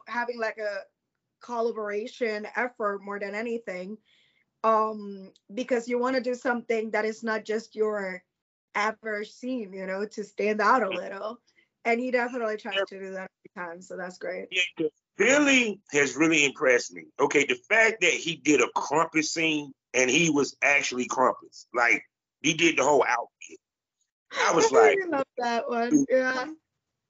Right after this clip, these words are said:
Speaker 2: See, that, that's what I'm talking about. That's what point is missing. We don't
Speaker 1: Yeah.
Speaker 2: tell stories and we don't
Speaker 1: Yeah.
Speaker 2: give them a show. You know, it's just, you know what I'm saying?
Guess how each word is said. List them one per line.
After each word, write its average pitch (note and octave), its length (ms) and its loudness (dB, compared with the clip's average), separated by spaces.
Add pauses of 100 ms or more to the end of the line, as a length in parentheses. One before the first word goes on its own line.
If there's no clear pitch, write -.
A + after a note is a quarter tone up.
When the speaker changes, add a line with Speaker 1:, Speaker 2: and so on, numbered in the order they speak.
(680)
Speaker 2:
See, B3 320 0
that, F#4 220 4
that's F4+ 180 4
what D4 120 4
I'm C#4 100 0
talking C4+ 280 2
about. G3 260 0
That's C4 220 2
what A#3+ 200 -2
point A3+ 300 4
is G3 200 0
missing. F#3 560 0 (440)
We B3 100 -2
don't C4+ 240 4
Speaker 1:
Yeah. A3+ 80 -2
Speaker 2:
tell G#3+ 320 4
stories G#3 1500 0
and F3 120 2
we A3+ 80 -8
don't A3 200 4
Speaker 1:
Yeah. G#3+ 160 -6
Speaker 2:
give A3 300 0
them F#3+ 120 4
a - 120 -10
show. D#4 840 4
You E4+ 140 -4
know, G#3 160 0
it's F#3+ 200 0
just, G#3+ 320 -2 (1900)
you G#3 100 4
know G#3 140 4
what G3 80 6
I'm F#3 60 -2
saying? D#3 420 2